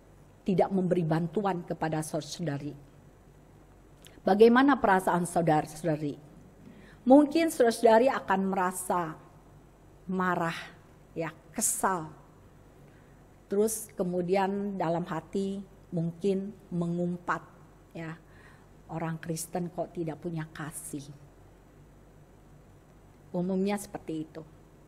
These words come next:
Bisa terjadi timbul hal demikian di hati kita. Tapi ketika saudara-saudari bercerita kepada orang lain,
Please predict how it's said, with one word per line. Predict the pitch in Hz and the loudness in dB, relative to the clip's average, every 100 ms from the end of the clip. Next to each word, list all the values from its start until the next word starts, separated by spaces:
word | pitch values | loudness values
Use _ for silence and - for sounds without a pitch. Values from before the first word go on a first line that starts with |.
| - - - - | -20 -20 -16 -6
Bisa | 185 226 196 | -2 0 0
terjadi | 208 180 220 254 311 - - - - - - - - - - | 0 2 4 4 2 0 -10 -20 -20 -20 -20 -20 -20 -20 -4
timbul | 208 190 220 233 165 156 - - - - | 0 4 6 6 4 -8 -18 -20 -20 -6
hal | 170 | -2
demikian | 175 170 175 190 175 | 2 2 0 -4 -4
di | 165 | -6
hati | 170 - | -8 -12
kita. | - 175 139 - - - - - - - - - - - | -12 -12 -12 -16 -20 -20 -20 -20 -20 -20 -20 -20 0 6
Tapi | 349 - 277 214 - - | 6 4 2 2 -2 -6
ketika | - 196 - - 349 349 269 226 | 2 2 2 4 4 6 6 6
saudara-saudari | - 202 202 190 - 202 240 226 190 - - | 4 4 4 4 6 8 8 4 0 -8 -14
bercerita | 156 165 208 202 - 175 269 359 233 151 | 2 8 8 6 0 2 4 4 2 -2
kepada | - - 170 156 | -2 -2 0 0
orang | 170 175 165 | 0 0 -2
lain, | 175 165 156 | 0 0 -2